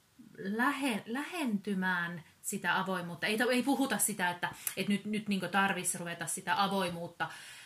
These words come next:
niinku yhden ihmisen muuttamaan,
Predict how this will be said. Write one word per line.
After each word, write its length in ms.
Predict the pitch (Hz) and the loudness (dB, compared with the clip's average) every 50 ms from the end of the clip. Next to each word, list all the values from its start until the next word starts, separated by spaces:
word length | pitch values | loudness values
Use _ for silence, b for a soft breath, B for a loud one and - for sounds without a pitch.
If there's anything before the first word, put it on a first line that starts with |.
| B B - | B B -8
niinku 380 | 170 165 165 160 170 - - - _ - | -8 -8 -6 -6 -8 -8 -10 -14 _ 2
yhden 380 | 294 269 233 233 208 202 190 190 | 4 6 6 6 6 4 4 2
ihmisen 540 | 180 - - - 190 156 - 185 175 180 | -2 -6 -6 -4 -4 -2 -2 -2 -2 -2
muuttamaan, 640 | 185 180 175 180 180 - 185 180 196 202 220 226 226 | -4 -4 -4 -6 -6 -4 -2 0 2 2 2 2 0